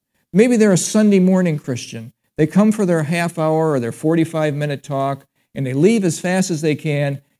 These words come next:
and whatever they've heard here, they just leave it behind. "I've done my time, and I'm going out, and I'm living my life the way that I usually live it." That is a conscience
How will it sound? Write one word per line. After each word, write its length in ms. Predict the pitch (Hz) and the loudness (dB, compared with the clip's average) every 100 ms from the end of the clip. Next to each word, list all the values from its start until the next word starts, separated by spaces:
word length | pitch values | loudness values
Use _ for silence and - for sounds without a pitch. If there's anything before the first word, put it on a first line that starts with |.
| - | -10
and 120 | 131 | -4
whatever 300 | 139 220 220 | 0 0 2
they've 240 | 202 170 | 2 0
heard 280 | 170 180 175 | 0 2 2
here, 220 | 160 160 | 2 2
they 160 | 147 135 | 2 0
just 220 | 135 123 | -2 -4
leave 220 | 135 202 | 0 2
it 120 | 220 | 2
behind. 460 | 196 151 147 151 147 | 0 0 0 0 -2
"I've 140 | 127 | -4
done 220 | 117 185 208 | 0 0 2
my 160 | 175 | 0
time, 560 | 160 139 147 143 139 127 _ _ | -2 -2 0 0 -2 -6 _ _
and 100 | 131 | -10
I'm 120 | 131 127 | -8 -2
going 240 | 156 147 | 0 2
out, 220 | 165 175 | 2 2
and 120 | 170 | 0
I'm 120 | 131 131 | -4 -2
living 260 | 151 160 | -2 -2
my 140 | 160 151 | -2 -2
life 320 | 139 139 139 | -2 -4 -6
the 100 | 131 | -6
way 100 | 135 | -4
that 140 | 131 | -4
I 40 | 131 | -4
usually 420 | 131 139 131 127 | -4 -4 -6 -8
live 200 | 127 120 | -8 -8
it." 120 | - _ _ _ _ _ _ _ | -14 _ _ _ _ _ _ _
That 260 | 147 202 247 | 2 2 4
is 300 | 190 180 160 | 4 4 4
a 80 | 147 | 0
conscience 760 | - 170 175 165 135 131 - | 0 2 2 2 -2 -4 -6